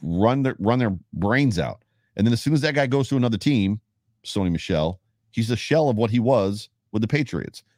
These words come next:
So that's one thing. The Bills don't have that. They're not that. The other one is you draft a running back that makes the guys in front of you better.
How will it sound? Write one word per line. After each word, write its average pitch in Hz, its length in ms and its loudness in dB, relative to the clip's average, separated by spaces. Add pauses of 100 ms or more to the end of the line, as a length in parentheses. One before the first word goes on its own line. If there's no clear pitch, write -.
(160)
So - 120 -2
that's 156 160 2
one 135 400 2 (180)
thing. 90 300 0 (300)
The - 80 -2
Bills 170 200 2
don't 165 220 0 (480)
have 90 300 0
that. - 260 -14
They're 98 100 0
not 127 140 -2 (180)
that. 92 300 0 (720)
The 87 100 0
other 139 120 2
one 117 200 2
is 113 300 -2 (640)
you 82 220 -4 (120)
draft 95 280 -2
a 107 40 -4
running 127 200 0
back 98 160 -2
that 95 80 -4
makes 101 180 -4
the 101 60 -6
guys 104 200 -2
in 98 60 -4
front 113 160 -4
of 110 40 0
you 101 40 0
better. 95 240 -4